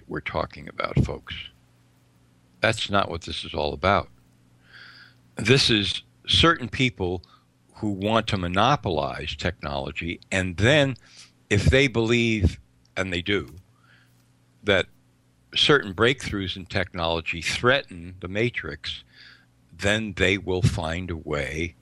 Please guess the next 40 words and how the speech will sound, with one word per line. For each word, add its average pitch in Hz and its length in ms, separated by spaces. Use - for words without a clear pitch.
or 73 100
try 90 320
to 101 80
find 76 380
a 71 40
way, 67 380
to 90 200
secrete - 680
this - 260
knowledge 71 440
and 80 120
technology 76 800
and 92 200
use 98 360
it 92 140
in 87 200
whatever 85 300
the 80 100
way 85 240
they 104 220
want 78 380
to, 71 280
but - 200
they 90 160
do 92 180
not 85 280
release 113 440
it. - 120
And 123 120
this 156 180
has - 100
happened 104 380
time 78 300
and 78 100
time 80 260
again. 139 400
I - 40
mean, 113 280
in 104 80
the, 104 220